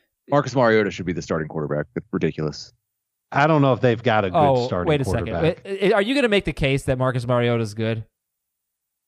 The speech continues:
Speaker 1: Uh, Marcus Mariota is much better than Ryan Tannehill, and statistically, he's had a good year this year, yes.
Speaker 3: It's statistically, you know he has not had a good year. He has not. Please, don't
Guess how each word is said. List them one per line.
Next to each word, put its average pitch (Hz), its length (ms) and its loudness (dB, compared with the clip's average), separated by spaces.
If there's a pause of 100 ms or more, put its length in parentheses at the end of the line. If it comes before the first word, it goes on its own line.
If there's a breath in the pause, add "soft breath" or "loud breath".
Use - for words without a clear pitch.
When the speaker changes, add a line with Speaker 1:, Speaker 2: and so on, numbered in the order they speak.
(600)
Speaker 1:
Uh, 139 280 4
Marcus 156 280 2
Mariota 151 380 4
is 117 100 -2
much 135 380 0
better 127 180 0
than 113 160 -4
Ryan 110 280 0
Tannehill, 123 520 2
and 107 80 -4
statistically, 120 640 -2
he's 107 100 2
had 101 120 2
a 101 40 0
good 95 220 0
year 92 140 0
this 87 200 -2
year, 64 160 -4
yes. - 440 -8
Speaker 3:
It's 196 100 -4
statistically, 220 840 -2 (520)
you 277 200 6
know 240 200 8
he 165 120 4
has 135 120 -2
not 135 160 2
had 123 100 2
a 117 60 -2
good 107 180 -4
year. 98 240 -8 (100)
He 233 200 0
has 190 340 2
not. 185 300 0
Please, 254 360 0
don't 262 240 2